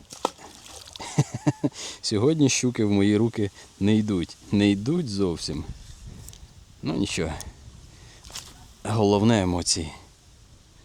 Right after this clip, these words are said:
Ми б її все одно відпустили. Ще одне стопроцентово щуче клювання, друзі. Ну от так клює тільки щука.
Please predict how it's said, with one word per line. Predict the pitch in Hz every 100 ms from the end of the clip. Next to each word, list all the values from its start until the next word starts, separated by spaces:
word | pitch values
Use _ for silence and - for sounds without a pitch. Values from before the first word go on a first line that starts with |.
| - - - _ _ -
Ми | 104
б |
її | 110 101
все | -
одно | 101 127
відпустили. | 101 76 55 - 62 65 - - - - - -
Ще | - 123 117
одне | 101 98 120 139 151
стопроцентово | - 117 107 104 - 104 98 113 135 139 92 - _ -
щуче | - - 117 117
клювання, | - 104 98 90 82 80
друзі. | 87 80 76 82 _ -
Ну | 95 95
от | 90
так | - 120 -
клює | 107 104 104 92 95 - _
тільки | - 104 95
щука. | - 98 82 69